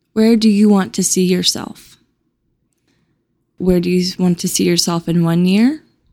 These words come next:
And where do you want to see yourself in twenty years? And now break those steps down. What's the first tangible goal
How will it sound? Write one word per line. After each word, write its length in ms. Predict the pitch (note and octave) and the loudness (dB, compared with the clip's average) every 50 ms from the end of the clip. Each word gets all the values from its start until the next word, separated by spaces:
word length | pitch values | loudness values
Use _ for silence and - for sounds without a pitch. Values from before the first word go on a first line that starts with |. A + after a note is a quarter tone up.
| _ _ _ _ - | _ _ _ _ -2
And 180 | G#3+ G#3 G3+ | 0 2 2
where 140 | G3 G#3 A3 | 2 2 2
do 40 | A3+ | 2
you 60 | B3+ | 4
want 140 | B3+ B3+ B3+ | 4 4 4
to 40 | B3+ | 4
see 160 | B3 - B3 B3+ | 2 0 -2 0
yourself 360 | C4+ C4 - - C4+ C4+ - | 0 0 0 -2 -4 -4 -2
in 120 | C#4+ C#4+ | -2 -4
twenty 340 | - - C4+ D4 D#4+ - B3+ | -2 -4 -6 -6 -6 -4 -4
years? 560 | G#3+ F#3+ F#3+ F#3+ - - - - - - - _ _ _ _ _ _ _ _ _ _ _ _ _ _ _ _ _ _ _ _ _ _ _ _ _ - | -4 -4 -4 -6 -8 -12 -16 -18 -20 -20 -20 _ _ _ _ _ _ _ _ _ _ _ _ _ _ _ _ _ _ _ _ _ _ _ _ _ -2
And 180 | A#3+ C4 C4 | 2 4 4
now 160 | C#4+ D#4+ E4 | 4 4 0
break 240 | D#4 D#4 D#4+ D#4+ D#4+ | -2 -2 -2 -4 -2
those 160 | - D4+ D4 | -4 -2 -2
steps 340 | - - - C#4+ C#4+ - - | -2 -2 -4 -8 -10 -10 -12
down. 420 | - - F#3+ F3 F3 F3 F3+ F#3+ - _ _ _ _ _ _ _ _ _ _ _ _ | -8 -6 -6 -4 -4 -6 -6 -8 -10 _ _ _ _ _ _ _ _ _ _ _ _
What's 280 | - C4 D4+ - - - | -4 -4 -4 -2 -4 -6
the 160 | - - A#3 | -6 -6 -8
first 380 | - - G#3+ G#3+ G3+ - - - | -2 0 0 0 0 -2 -4 -4
tangible 640 | - G#3 G3+ G#3 G#3+ A3+ A3+ A3 G#3+ G#3+ A3 G#3+ G#3 | -4 0 2 4 4 4 4 4 2 2 0 0 0
goal 560 | G3 - G3+ G3+ F#3 F3+ F3 F3 F3+ F#3 | 0 0 2 2 2 2 -2 -4 -6 -8